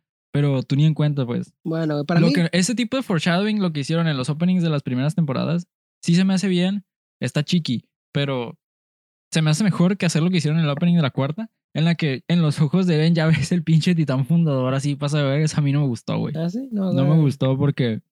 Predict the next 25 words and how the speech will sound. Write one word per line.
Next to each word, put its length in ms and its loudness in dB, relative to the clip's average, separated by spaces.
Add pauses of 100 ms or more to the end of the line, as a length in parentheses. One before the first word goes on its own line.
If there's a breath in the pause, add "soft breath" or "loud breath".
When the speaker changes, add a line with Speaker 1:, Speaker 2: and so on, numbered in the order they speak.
(880)
Speaker 1:
la 100 2
gente 260 2
no 80 0
lo 60 0
ha 40 0
visto, 380 0
pues. 260 -4
Los 220 -2
que 80 -2
están 220 0
viendo 300 2
exclusivamente 680 0
el 60 0
anime 300 0
no 140 -2
lo 80 2
han 120 4
visto 300 2
y 80 2
les 160 0
estás 240 -6
arrebatando 460 0
ese 120 0
momento 400 -2
de 220 -2